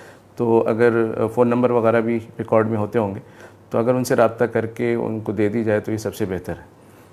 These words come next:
اچھا، اگر وہ کہیں کہ نہیں اب ہم نکل رہے ہیں تو ہمیں ضرورت نہیں ہے، آپ رکھ لیں، تو آپ کے لیے بالکل حلال ہو جائے گا۔ اور اگر کوئی رابطے کی صورت نہ ہو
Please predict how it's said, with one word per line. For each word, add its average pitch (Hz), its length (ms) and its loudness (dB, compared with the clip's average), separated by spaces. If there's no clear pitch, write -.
اچھا، - 260 -8
اگر 131 240 4
وہ 143 320 6
کہیں 131 260 2
کہ 131 60 -2
نہیں 131 120 2
اب 123 80 2
ہم 123 140 0
نکل 117 240 0
رہے 120 180 4
ہیں 117 100 0
تو 110 220 -2
ہمیں 113 240 0
ضرورت 113 360 0
نہیں 113 220 0
ہے، 110 120 -2
آپ 113 240 2
رکھ 113 200 0
لیں، 110 180 -2
تو 110 220 -2
آپ 101 200 -4
کے 113 60 -2
لیے 110 80 2
بالکل 110 280 -2
حلال 101 240 2
ہو 101 60 -2
جائے 95 220 -2
گا۔ 95 80 -12
اور 127 200 4
اگر 135 160 2
کوئی 143 140 0
رابطے 127 280 2
کی 135 80 -4
صورت 135 320 0
نہ 151 80 4
ہو 113 200 0